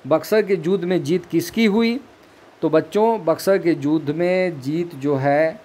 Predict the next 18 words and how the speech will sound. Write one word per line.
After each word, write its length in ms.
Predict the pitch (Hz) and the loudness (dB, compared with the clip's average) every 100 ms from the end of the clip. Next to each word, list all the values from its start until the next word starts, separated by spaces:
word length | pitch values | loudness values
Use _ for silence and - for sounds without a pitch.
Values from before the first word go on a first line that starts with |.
| - | -6
अंग्रेज़ों 500 | 135 131 131 127 139 | -4 0 0 0 -4
की 220 | - 123 | -4 -6
ही 180 | 113 185 | -2 -2
हुई। 460 | 185 220 226 240 247 - - - - 123 | 0 2 2 0 -4 -12 -20 -20 -18 -6
मुग़ल 360 | 139 165 208 | -2 4 2
सम्राट 540 | 208 190 170 165 165 165 | 2 -2 0 0 0 -2
शाह 320 | - 180 180 | -4 -2 0
आलम 360 | 160 160 160 156 | -2 -2 -2 -2
टू 180 | 160 170 | -2 0
अंग्रेज़ों 460 | 156 139 147 147 | 0 0 0 0
से 180 | 160 170 | -2 -4
संधि 400 | 147 147 143 165 | -2 -2 0 0
कर 220 | 175 175 | 2 0
उनकी 340 | 170 160 135 151 | 0 -2 -2 -4
शरण 360 | 147 147 160 | -2 0 0
में 120 | 190 208 | 0 0
चला 280 | 208 202 | 2 2
गया 360 | 208 208 226 254 | 4 2 2 0